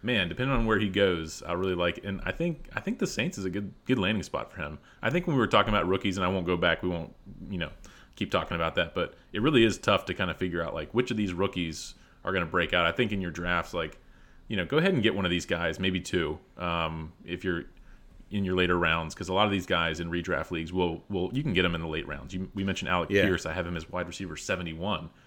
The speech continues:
Speaker 1: He can be
Speaker 2: Yeah.
Speaker 1: your last round pick. He might be the number two receiver, um, behind Michael Pittman. He's got a
Speaker 2: Yeah,
Speaker 1: good
Speaker 2: I mean,
Speaker 1: shot.
Speaker 2: I prefer Alec Pierce over, uh, over Paris Campbell personally. So,
Speaker 1: Yeah.
Speaker 2: um, I, yeah, I like that a lot. I think maybe at this point,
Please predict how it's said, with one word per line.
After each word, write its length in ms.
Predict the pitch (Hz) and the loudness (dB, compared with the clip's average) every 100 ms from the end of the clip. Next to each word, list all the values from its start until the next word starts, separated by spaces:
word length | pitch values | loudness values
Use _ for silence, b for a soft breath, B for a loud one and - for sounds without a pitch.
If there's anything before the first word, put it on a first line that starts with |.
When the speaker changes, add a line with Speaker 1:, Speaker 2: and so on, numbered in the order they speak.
| b b | b b
Speaker 1:
He 100 | 170 | -4
can 100 | 170 | 0
be 60 | 107 | 2
Speaker 2:
Yeah. 80 | 92 | 4
Speaker 1:
your 80 | |
last 260 | 92 92 - | 4 4 2
round 220 | 85 78 | -4 0
pick. 260 | 135 143 - - | 0 0 -4 -12
He 80 | - | -4
might 120 | 170 131 | 0 0
be 80 | |
the 80 | 110 | 2
number 200 | 104 95 | 2 0
two 160 | 87 104 | 0 -2
receiver, 480 | 85 - 139 82 82 b b b b - | 0 0 0 -2 -6 b b b b -4
um, 220 | 87 80 | -4 -4
behind 260 | 92 98 92 | -2 -2 0
Michael 180 | 95 76 | 0 0
Pittman. 280 | 165 60 - - | -2 -4 -16 -8
He's 160 | 110 - | -4 4
got 100 | 113 | 10
a 20 | |
Speaker 2:
Yeah, 60 | 101 | 10
Speaker 1:
good 40 | |
Speaker 2:
I 60 | 92 | 8
mean, 60 | |
Speaker 1:
shot. 100 | 101 | 6
Speaker 2:
I 60 | 117 | 6
prefer 440 | - 143 110 104 | 6 6 8 8
Alec 340 | 87 92 85 - | 8 4 0 0
Pierce 400 | 90 87 - - 90 | 0 0 -4 -6 -4
over, 440 | 87 87 85 82 | -2 -2 -4 -4
uh, 220 | 85 82 85 - | -4 -6 -8 -4
over 260 | 90 87 | -4 -4
Paris 320 | 85 95 80 - | -2 0 0 -2
Campbell 340 | 85 82 87 | -6 -4 -6
personally. 500 | - 85 - 85 80 | -2 -2 -2 -8 -10
So, 340 | - 80 85 - b b | -6 -4 -4 -8 b b
Speaker 1:
Yeah. 140 | 117 - | -6 -4
Speaker 2:
um, 360 | 87 85 82 - | -4 -4 -4 -2
I, 120 | 92 | -2
yeah, 280 | 90 87 82 - | 0 -2 -4 -6
I 100 | 92 | -2
like 220 | 90 87 | 0 0
that 260 | 82 80 - - - - - | -2 -2 -6 -14 -12 -8 -4
a 40 | 90 | -2
lot. 300 | 85 85 - | -2 -2 -2
I 60 | 107 | 0
think 280 | - 110 - B B | 2 0 -6 B B
maybe 220 | 151 156 | 4 8
at 80 | 170 | 6
this 120 | 120 - | 4 0
point, 300 | 139 131 | 2 2